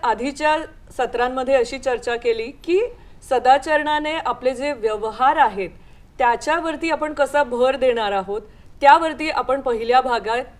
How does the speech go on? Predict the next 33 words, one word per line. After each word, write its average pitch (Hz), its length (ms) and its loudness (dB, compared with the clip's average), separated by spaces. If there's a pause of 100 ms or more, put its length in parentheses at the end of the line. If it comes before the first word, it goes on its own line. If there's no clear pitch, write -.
(160)
अ, 415 300 -2
चर्चा 214 300 -2
केली. 180 300 -6
ही 254 140 -8
जी 302 120 -6
सक्षमता 240 560 -2
होती, 180 300 -4
मग 220 120 -10
त्यासाठी 269 460 0
लागणारे 240 360 0
कौशल्य 220 640 -2 (460)
आणि 311 160 -2 (240)
आत्तापर्यंत 269 840 0
जे 214 300 -2
काही 262 300 -4
आपण 254 320 -4
केलं 220 260 -2
आहे, 185 640 -10
त्याचा 240 240 0
आपण 277 240 4
एक 285 140 -8
छोटासा 254 460 0
आढावा 226 480 2
सुद्धा 247 260 -2
घेणं 240 240 0
अत्यंत 262 460 -2
गरजेचं 247 520 2
आहे, 233 100 -2
हे 240 140 4
तुमच्या 240 320 -2
लक्षात 233 360 -4
आलेलं 190 300 -2
आहे. 160 240 -10